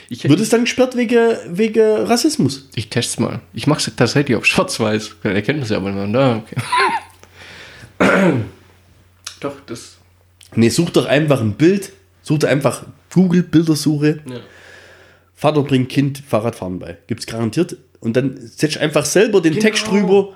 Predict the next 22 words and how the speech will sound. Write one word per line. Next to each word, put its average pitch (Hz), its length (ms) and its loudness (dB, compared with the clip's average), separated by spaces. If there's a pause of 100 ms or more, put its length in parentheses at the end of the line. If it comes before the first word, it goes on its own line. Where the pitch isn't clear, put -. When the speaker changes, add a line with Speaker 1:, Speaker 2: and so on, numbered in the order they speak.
(120)
Speaker 2:
machst 143 240 0
ein 131 160 2
Bild 233 300 0
draus, 196 280 2 (440)
stellst - 380 0
das 180 180 2
Speaker 1:
Hey, 131 100 0
Speaker 2:
rein. 127 340 2
Speaker 1:
Junge, 120 400 2
Junge. 101 280 -6 (200)
Das - 200 -8
machen 110 140 -2
wir, 107 80 0 (200)
das - 120 -10
machen 113 220 2
wir, 107 180 -2
da 165 140 2
machen 143 160 4
wir 117 60 4
eine 110 80 4
Studie 117 320 0
draus. 98 400 -10